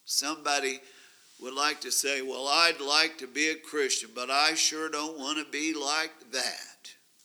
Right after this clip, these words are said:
Well, I don't know what that is particularly, but I can tell you this, that whatever God requires of us, it's going to keep us safe,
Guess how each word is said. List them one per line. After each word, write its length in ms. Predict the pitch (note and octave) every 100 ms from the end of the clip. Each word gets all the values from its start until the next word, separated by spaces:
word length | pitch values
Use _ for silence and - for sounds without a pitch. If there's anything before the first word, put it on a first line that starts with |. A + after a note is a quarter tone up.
| _ _ _ _ _ - _ _ _ _ _ - _
Well, 120 | A2 B2
I 120 | D3
don't 160 | C#3+
know 160 | C3 C#3
what 460 | C3+ C#3+ C#3 B2+ A#2+
that 340 | D3 C#3 C3
is 420 | C3+ D3+ A#2 C#3
particularly, 1080 | - A#2 - C3+ B2 A#2 A2 G#2 G#2 A#2 D3+ - - - - -
but 100 | C#3
I 140 | D3
can 220 | D3+ D3
tell 260 | C3+ F3 F3
you 160 | E3 D#3+
this, 360 | E3+ F3+ F3
that 100 | D3+
whatever 560 | D3 D3+ D#3 F3 E3+ C#3+
God 500 | C3+ D#3+ F3 F3+ -
requires 720 | C3+ B2+ - D3 C#3 C3+ C3
of 220 | C3+ C3
us, 300 | D3+ E3 - - _ _ _ _ _
it's 240 | C3 C3 -
going 300 | D3+ D3+ C#3+
to 120 | B2+ - _ _ _
keep 340 | - G3+ G3
us 140 | D#3+ D3+
safe, 640 | - C3 B2 A#2 D3 -